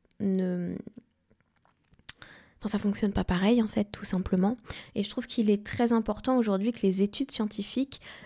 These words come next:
nous parlent de cette différence homme-femme et étudient ces différences,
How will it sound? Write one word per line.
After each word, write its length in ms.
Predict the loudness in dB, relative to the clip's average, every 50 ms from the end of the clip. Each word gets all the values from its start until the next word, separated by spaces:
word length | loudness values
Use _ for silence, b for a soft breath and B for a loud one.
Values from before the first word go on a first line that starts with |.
| B 4
nous 140 | 4 4
parlent 400 | 4 4 4 4 6 6 6 6
de 80 | 4 4
cette 240 | 2 2 0 0 2
différence 680 | 2 0 2 4 4 4 6 6 4 4 4 2 -2 0 2
homme-femme 720 | 4 4 4 2 0 0 2 4 4 4 4 2 2 0 0
et 140 | -2 -2 2 4
étudient 540 | 4 4 4 2 2 2 2 2 2 0 0
ces 160 | 0 0 0
différences, 760 | 0 0 -2 0 2 2 2 2 2 0 0 0 -2 -4 -4